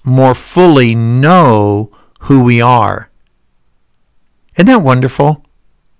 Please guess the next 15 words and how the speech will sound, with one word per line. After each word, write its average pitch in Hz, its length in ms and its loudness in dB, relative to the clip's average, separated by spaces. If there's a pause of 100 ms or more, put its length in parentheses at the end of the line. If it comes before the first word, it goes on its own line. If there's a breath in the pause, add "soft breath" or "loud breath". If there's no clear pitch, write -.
(1120 loud breath)
So 220 600 0
often 147 680 0
in 131 280 -4
our 120 300 -2
addiction, 113 720 -6
in 117 180 -6
our 107 140 -2
negative 143 680 -2
behavior 123 920 -4 (360 loud breath)
that 131 240 0
we, 123 360 -4
that 120 240 -2
serves 139 500 -2
to 120 140 -4
medicate 120 880 -4